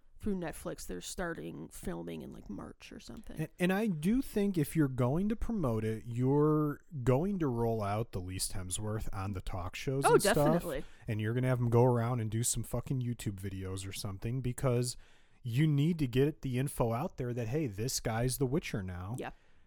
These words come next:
Speaker 2: Um,
Speaker 1: Well, what I'm
Speaker 2: and
Speaker 1: hoping is that we get a little bit more, 'cause I think it would behoove them to do this, some more behind the scenes stuff. Like, don't let that first picture of him as Geralt,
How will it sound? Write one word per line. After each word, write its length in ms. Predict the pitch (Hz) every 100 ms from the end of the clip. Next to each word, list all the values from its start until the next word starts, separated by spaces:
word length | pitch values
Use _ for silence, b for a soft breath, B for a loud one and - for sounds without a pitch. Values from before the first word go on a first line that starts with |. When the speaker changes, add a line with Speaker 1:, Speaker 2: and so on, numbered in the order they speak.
| b - -
Speaker 2:
Um, 460 | 104 107 110 113 117 - b b b b b
Speaker 1:
Well, 100 | 262
what 100 | 269
I'm 100 | 247
Speaker 2:
and 80 | 233
Speaker 1:
hoping 600 | 269 403 - 208 180 170 170
is 200 | 196 180
that 180 | 196
we 120 | 196 190
get 300 | 175 190 190
a 60 | 196
little 240 | 180 196
bit 180 | 190 190
more, 720 | 190 185 175 170 165 160 160 - - - _ - _ _ _ _ _ _ _ -
'cause 100 | 185
I 20 |
think 120 | 202 196
it 40 |
would 140 | 170 165
behoove 340 | - 277 220
them 180 | 175 160
to 80 | 170
do 180 | 165 147
this, 200 | 147 -
some 200 | - 180
more 160 | 170
behind 320 | 175 - 180 160
the 40 |
scenes 360 | - 180 185 -
stuff. 480 | 247 247 254 - - - _ _ - -
Like, 240 | 220 190
don't 300 | 180 262 269
let 260 | 214 233 -
that 140 | 233
first 320 | - 285 262 -
picture 360 | 233 - 240
of 80 | 202
him 180 | 202 185
as 140 | 165 165
Geralt, 400 | 165 180 208